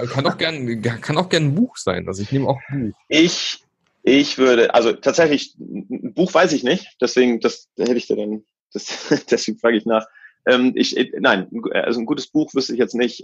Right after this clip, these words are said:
Speaker 2: Ähm, es, es gibt jede Menge gute
Speaker 1: Hm.
Speaker 2: Bücher über Agilität, aber ich würde tatsächlich nicht empfehlen, mit einem guten Buch anzufangen. Was ich empfehlen würde, ist, einen, ähm, einen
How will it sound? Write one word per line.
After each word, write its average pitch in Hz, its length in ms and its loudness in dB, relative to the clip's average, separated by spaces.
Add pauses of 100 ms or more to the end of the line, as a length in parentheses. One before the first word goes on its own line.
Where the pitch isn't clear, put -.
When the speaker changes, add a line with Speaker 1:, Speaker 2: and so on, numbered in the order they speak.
Speaker 2:
Ähm, 98 420 -4
es, - 140 -6
es - 160 0
gibt - 240 -2
jede 120 200 6
Menge 113 400 4 (220)
gute 107 220 4
Speaker 1:
Hm. 101 100 0
Speaker 2:
Bücher 110 260 -4
über 92 180 -6 (100)
Agilität, 90 560 -4
aber 101 140 2
ich - 120 -4
würde 131 200 4
tatsächlich 113 420 -2
nicht 120 140 -12
empfehlen, 98 460 -6 (240)
mit 80 140 -6
einem 95 100 -4
guten 92 200 -2
Buch 98 160 -4
anzufangen. 87 460 -8 (240)
Was 151 160 2
ich 180 100 2
empfehlen 139 480 2
würde, 113 300 4
ist, - 420 0 (280)
einen, 104 640 2
ähm, 92 440 -4 (100)
einen 90 420 -8